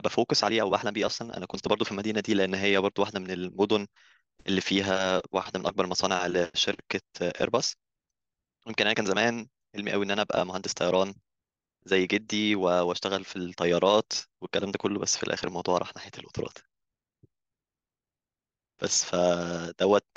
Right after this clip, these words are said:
ب-، باختصار كده مين، آه، مين محمود العجمي، بعمل إيه دلوقتي؟ أنا سب بروجكت مانجر في، في الهاي سبيد،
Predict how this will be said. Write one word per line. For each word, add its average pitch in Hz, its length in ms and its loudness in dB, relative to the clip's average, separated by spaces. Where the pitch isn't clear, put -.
ب-، 92 400 2
باختصار 98 440 0
كده 92 600 0
مين، 98 440 -6
آه، 87 320 -2
مين 95 160 -8
محمود 92 220 -6
العجمي، 85 320 -2
بعمل 101 280 0
إيه 110 80 -2
دلوقتي؟ 110 460 -2
أنا 101 260 2
سب 104 240 2
بروجكت 107 320 0
مانجر 104 340 -4
في، 90 560 2
في - 120 -8
الهاي 92 260 0
سبيد، - 300 -6